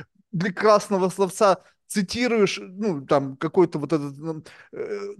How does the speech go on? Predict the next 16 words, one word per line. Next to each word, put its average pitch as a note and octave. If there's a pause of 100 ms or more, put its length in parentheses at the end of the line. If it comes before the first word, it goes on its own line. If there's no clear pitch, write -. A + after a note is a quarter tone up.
(100)
теги G3
вот D3+
эти E3
выхватываешь F3+
из D#3
информационного E3+
поля, D3+
вбрасываешь F3
их -
в D#3
рамках F3
какого-то D#3+
нарратива, E3 (260)
и F#3
звучишь F#3+
красиво, E3+